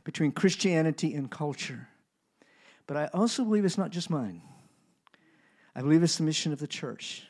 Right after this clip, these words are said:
It has historically been the mission of the church and Christians to talk about the culture and help people frame moral issues in the culture in the right way.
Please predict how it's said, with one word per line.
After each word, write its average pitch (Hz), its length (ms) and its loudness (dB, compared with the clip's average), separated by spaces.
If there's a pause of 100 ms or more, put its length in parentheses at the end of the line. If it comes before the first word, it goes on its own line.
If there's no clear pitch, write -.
(360)
It 160 80 0
has 165 180 0
historically 214 800 4
been 156 240 0
the 139 100 -2
mission 139 300 -6
of 131 100 -8
the 147 60 -16
church - 460 -18 (640)
and 165 180 2
Christians - 560 -4 (960)
to 180 80 -8
talk 240 340 0
about 170 340 0
the 196 80 -4
culture 233 400 -6
and 156 160 -2
help 208 220 2
people 185 240 -4
frame 214 560 2 (260)
moral 190 400 4
issues 175 560 2
in 160 120 0
the 143 60 -2
culture 160 480 -4 (440)
in 143 100 -4
the 139 80 0
right 147 260 -4
way. 147 280 -6